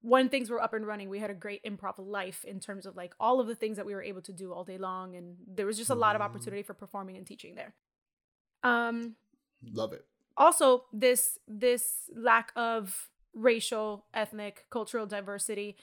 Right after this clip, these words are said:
Speaker 1: applies to the student base, right?
Speaker 2: Yeah.
Speaker 1: Just also, Sarasota is a m-, primarily white town. Um,
Speaker 2: Mm.
Speaker 1: there is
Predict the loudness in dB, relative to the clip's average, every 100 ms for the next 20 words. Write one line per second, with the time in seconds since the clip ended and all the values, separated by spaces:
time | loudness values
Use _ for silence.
0 | -20 _ _ _ -2 -2 0 2 4 4
1 | 2 -2 -2 -2 -2 -2 0 0 0 -2
2 | -4 -8 -10 -8 -4 -4 -6 -8 -4 -4
3 | -8 _ -12 -4 -2 -2 2 2 2 -2
4 | 2 2 4 0 0 0 0 -2 -4 -8
5 | -8 -10 _ -14 -12 -10 -12 -10 -4 -2
6 | 0 -2 -4 -2 -4 -4 -6 -6 -6 -8
7 | -14 _ _ _ _ -2 0 0 -2 -12
8 | -4 2 4 4 2 2 -2